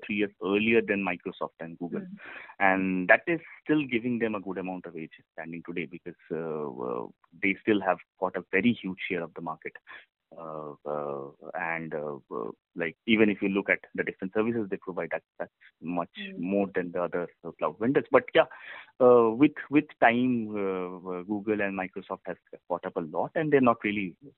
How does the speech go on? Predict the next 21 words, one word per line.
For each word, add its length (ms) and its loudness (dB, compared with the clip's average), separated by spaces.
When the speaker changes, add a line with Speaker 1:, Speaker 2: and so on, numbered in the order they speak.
Speaker 1:
way, 320 -4
they're, 240 0
they're 120 2
not 180 2
really 160 -2
behind. 400 -4
And 240 -2
in 140 8
fact, 260 4
in 160 -6
some 160 -2
areas, 360 -4
you 120 -10
would 100 -14
see 160 -4
organizations 640 -8
opting 420 -8
these, 200 -8
uh, 60 6
like, 280 4
uh, 100 2